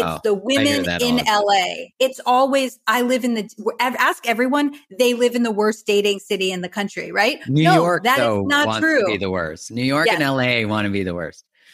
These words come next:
Speaker 2: But I have, I just sometimes, and they just always blame it on the pool, the dating apps, this and that. I'm like, "Tur-,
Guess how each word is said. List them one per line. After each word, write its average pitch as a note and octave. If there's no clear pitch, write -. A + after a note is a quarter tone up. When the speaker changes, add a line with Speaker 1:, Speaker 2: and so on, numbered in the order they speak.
Speaker 2:
But E4+
I C#4+
have, D4+
I B3+
just -
sometimes, E4
and B3+
they C#4+
just -
always A#3
blame A3
it G3+
on F3+
the G3
pool, A#3+
the G3+
dating C4
apps, F3
this A#3+
and B3
that. D4
I'm G#3
like, G#3+
"Tur-, C#4